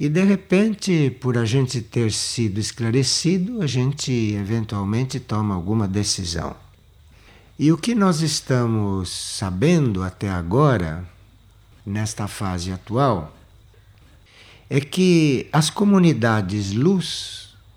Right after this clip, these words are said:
que estão se formando, que está no plano, não, da hierarquia,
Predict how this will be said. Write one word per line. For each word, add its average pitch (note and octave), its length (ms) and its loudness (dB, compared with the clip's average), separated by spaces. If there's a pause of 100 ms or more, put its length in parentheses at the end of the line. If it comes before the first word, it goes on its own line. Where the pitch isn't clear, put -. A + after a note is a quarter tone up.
que - 80 -6
estão G#2+ 800 -2 (520)
se - 180 -8
formando, G2+ 960 -2 (1000)
que - 160 -8
está G2 520 -6
no G2+ 120 -6
plano, C#3 640 2
não, C3 300 -2
da F#2 140 -4
hierarquia, F#2 960 -4